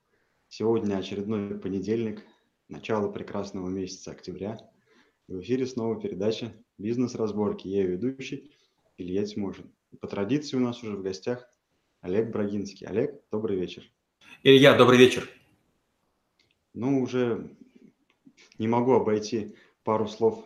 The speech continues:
Speaker 1: <laughs> не сказать об Олеге. А, Олег очень известный трэбл-шутер, самый просматриваемый в сети LinkedIn на планете человек – и владеет семьсот сорока семью навыками, было в прошлый понедельник. А, ещё не прибавилось пока.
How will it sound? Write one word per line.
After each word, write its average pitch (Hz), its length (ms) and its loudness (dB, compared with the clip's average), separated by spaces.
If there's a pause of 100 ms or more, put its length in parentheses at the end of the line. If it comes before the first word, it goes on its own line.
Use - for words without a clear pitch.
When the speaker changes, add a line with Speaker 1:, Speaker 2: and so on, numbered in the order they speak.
(100)
Speaker 1:
<laughs> - 100 -20
не 117 480 0
сказать 104 440 -2
об 92 120 -6
Олеге. 131 460 0 (380)
А, - 320 -12
Олег 110 320 -2
очень 104 320 -4
известный 101 560 -8 (160)
трэбл-шутер, 101 680 -6
самый 107 300 -4
просматриваемый 101 640 -8
в 92 60 -16
сети - 200 -12
LinkedIn 104 380 -6
на 101 160 -4
планете 101 320 -4
человек – 95 560 -6 (440)
и 95 60 -12
владеет 101 460 0
семьсот 113 400 -8
сорока 110 600 -8
семью 107 340 -2
навыками, 90 460 -4
было 98 160 -8
в 104 80 -14
прошлый 101 320 -12
понедельник. 98 500 -12 (920)
А, - 140 -20
ещё - 220 -6
не 120 100 0
прибавилось 107 520 -4
пока. - 300 -20